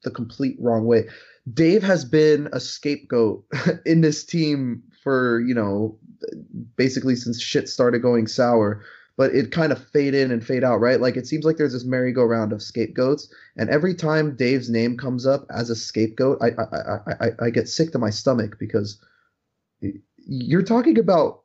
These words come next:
arguably the best right back in the Premier League. Ha-, ha-,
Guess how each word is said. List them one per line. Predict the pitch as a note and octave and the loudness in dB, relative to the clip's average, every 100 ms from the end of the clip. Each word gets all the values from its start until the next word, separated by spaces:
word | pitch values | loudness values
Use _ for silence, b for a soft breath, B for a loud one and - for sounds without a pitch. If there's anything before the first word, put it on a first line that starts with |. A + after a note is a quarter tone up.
| - | 0
arguably | C#3 D3 C3+ B2+ | 0 0 -2 -2
the | A2+ | -2
best | G2+ C#3 B2+ - B2+ | -4 0 0 -2 -6
right | B2 A2+ | -2 0
back | B2 A#2 A#2 | 0 -2 -4
in | G#2+ | -6
the | |
Premier | G#2+ A2 A#2+ B2 | -6 -4 0 2
League. | A2 G#2 G#2 - _ _ _ _ _ _ _ _ _ _ _ _ _ _ _ _ _ - | 2 0 -4 -12 _ _ _ _ _ _ _ _ _ _ _ _ _ _ _ _ _ -8
Ha-, | D#3 - _ _ _ | -8 -8 _ _ _
ha-, | - A#3+ - | -6 -6 -6